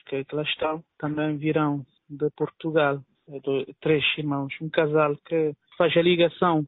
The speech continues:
entre a comunidade Emanuel de Cabo Verde e a comunidade internacional, mais um sacerdote, o padre Pedro, que é membro da comunidade Emanuel. O nosso lema para este encontro é,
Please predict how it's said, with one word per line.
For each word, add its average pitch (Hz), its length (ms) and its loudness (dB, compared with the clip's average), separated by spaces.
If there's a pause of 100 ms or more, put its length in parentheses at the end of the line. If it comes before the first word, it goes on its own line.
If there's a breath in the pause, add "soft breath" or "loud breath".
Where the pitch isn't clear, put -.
(280)
entre 160 640 2 (100)
a 165 160 -10
comunidade 151 680 -2
Emanuel 147 600 -4 (140)
de 147 120 -4
Cabo 143 300 -4
Verde 147 380 -2
e 143 580 -10
a 135 60 -16
comunidade 143 480 -2
internacional, 165 840 -4 (280)
mais 156 260 0
um 170 80 -2
sacerdote, 160 760 0 (160)
o 151 160 -20
padre 143 400 -4 (160)
Pedro, 151 400 -4 (220)
que - 140 -20
é 139 100 -8
membro 143 480 -6
da 139 160 -10
comunidade 139 560 -6
Emanuel. 139 400 -8 (240)
O 175 80 -4
nosso 165 340 -2
lema 175 380 2
para 156 240 0
este - 240 -6
encontro 156 680 -8 (360)
é, 151 640 -4